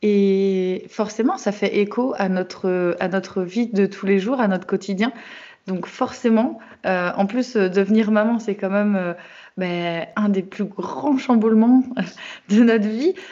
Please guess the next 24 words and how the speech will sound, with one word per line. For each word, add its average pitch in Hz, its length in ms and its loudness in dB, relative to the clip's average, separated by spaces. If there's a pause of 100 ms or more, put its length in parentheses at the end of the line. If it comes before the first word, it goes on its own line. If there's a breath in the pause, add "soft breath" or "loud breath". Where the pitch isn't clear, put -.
Donc 220 160 0
forcément, 285 600 -2
ça 254 160 -4
fait 226 320 -2
écho 247 320 -2
dans 233 140 2
nos, 208 320 2
dans 202 180 2
nos 208 160 2
quotidiens 220 680 0
et, 240 300 2
euh, 185 200 2
forcément, 202 480 -2
ben, 180 320 -2
les 180 100 -2
réseaux 180 240 -4
sociaux 196 440 -6
aussi. 220 420 0 (500 loud breath)
Donc, 185 320 -4
euh, 170 460 -2 (480 loud breath)
ben, 180 80 0
il 175 100 0
faut, 196 320 2
euh, 160 440 -2